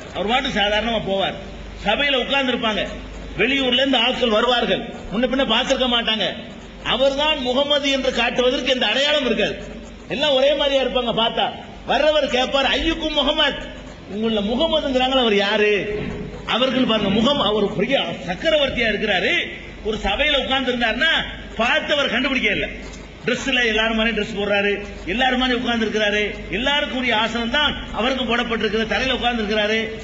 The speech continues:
யாரு முகமது தெரியாது. இவர் தான் முகமதுன்னு சொன்னா தான் அவரை கண்டுபிடிக்கிறோம். பாக்குறோம், இவர் புகழுக்கும் ஆசைப்படல, மரியாதைக்கும் ஆசைப்படல, தனக்கு தெய்வீக அம்சம் இருக்குதுன்னு மக்கள் எப்போலாம் நினைக்கிறாங்களோ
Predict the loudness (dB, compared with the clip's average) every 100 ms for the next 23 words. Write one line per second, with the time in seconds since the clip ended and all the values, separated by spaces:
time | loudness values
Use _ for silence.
0 | -6 -2 2 2 2 2 2 2 2 2
1 | 0 -6 -12 -12 -14 -6 0 2 2 -2
2 | -6 -10 -12 -4 0 2 2 2 2 2
3 | 0 0 0 0 0 0 0 2 2 2
4 | 2 2 2 0 -4 -12 -12 -2 2 4
5 | 2 0 0 0 2 0 -2 -6 -6 0
6 | 0 0 0 2 0 -2 -6 0 2 2
7 | 0 2 2 2 0 -2 -2 -2 0 0
8 | 0 0 0 0 2 2 0 -2 -2 -2
9 | -2 0 0 0 0 -4 -10 -12 -2 0
10 | 0 2 2 2 2 2 2 0 -2 0
11 | 0 -2 -2 0 0 0 0 0 2 2
12 | 2 2 0 0 2 2 2